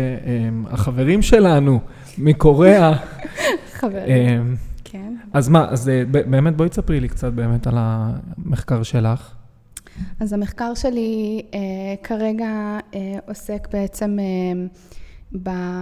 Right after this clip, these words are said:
Speaker 2: אה, באחת הקהילות, אה, הקוריאניות, אה, בישראל. אה, בעצם השאלה שאיתה הגעתי, או שהתפתחה במהלך הדרך, יותר נכון,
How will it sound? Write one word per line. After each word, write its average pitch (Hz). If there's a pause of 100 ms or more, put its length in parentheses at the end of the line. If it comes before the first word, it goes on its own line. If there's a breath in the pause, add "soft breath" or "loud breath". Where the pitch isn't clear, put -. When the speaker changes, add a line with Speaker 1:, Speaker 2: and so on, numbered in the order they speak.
(320)
Speaker 2:
אה, 190 (720)
באחת 202
הקהילות, 196 (180)
אה, 190 (1400)
הקוריאניות, 185 (100)
אה, 190
בישראל. 185 (800 soft breath)
אה, 208 (800)
בעצם 208 (160)
השאלה 185
שאיתה 208
הגעתי, 208
או 185
שהתפתחה 185
במהלך 185
הדרך, 185
יותר 202
נכון, 233